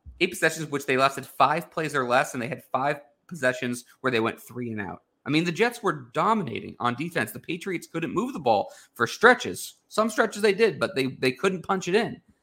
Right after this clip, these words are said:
And missed field goals and weird wind, and the Jets three three, you, you know, with only a couple seconds left in the fourth quarter,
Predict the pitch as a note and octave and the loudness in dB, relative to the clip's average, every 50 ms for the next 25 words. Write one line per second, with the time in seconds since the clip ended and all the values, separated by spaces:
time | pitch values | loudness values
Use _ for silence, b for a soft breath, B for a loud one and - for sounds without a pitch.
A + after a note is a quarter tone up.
0 | _ _ - C3+ C#3 C3+ C3 C3 C3 B2 - B B B B B B D3+ G#3 G#3+ | _ _ 2 6 6 8 8 6 6 4 0 B B B B B B 6 6 6
1 | G#3+ - - A3+ A#3 A#3 G#3 E3+ D#3+ C#3 C3 B2 A2 A2 G#2+ A#2 C3 F3+ A3+ B3 | 4 2 0 2 2 2 4 4 6 6 6 6 4 2 0 -2 -2 -2 0 0
2 | A#3+ G#3 G3 G3+ A3+ A#3+ A#3 G#3 D#3+ C3+ B2 B2 A#2 A#2+ A#2+ - C#3 F#3 A3+ - | -2 -2 -2 -2 -2 0 0 0 0 0 0 -2 -2 -2 -2 -2 -2 -2 -2 -2
3 | - - - - A3 C4+ C4+ C4 B3+ - B3 C#4+ C#4+ B3 G3 E3 F3 E3+ - F3+ | -4 -12 -12 -8 -6 -4 -4 -4 -4 -4 -4 -4 -4 -2 -2 -2 -2 -2 -2 -2
4 | F3+ F3+ - - - F#3+ F#3 - - - A3+ B3+ C4+ A#3+ - C4 B3+ - B3 A#3+ | -2 -2 -2 -2 -2 -4 -4 -4 -6 -4 -4 -2 -2 -2 -4 -4 -2 -2 -2 -2
5 | - B3+ B3 B3+ B3+ - A#3 A3 A3+ G3+ G3 - - G#3 G#3+ G#3 - - G#3+ A3 | -2 -2 -4 -2 -4 -4 -4 -4 -4 -8 -10 -6 -4 -4 -4 -4 -4 -2 0 0
6 | F#3+ B2+ G2+ - | 0 0 -2 -6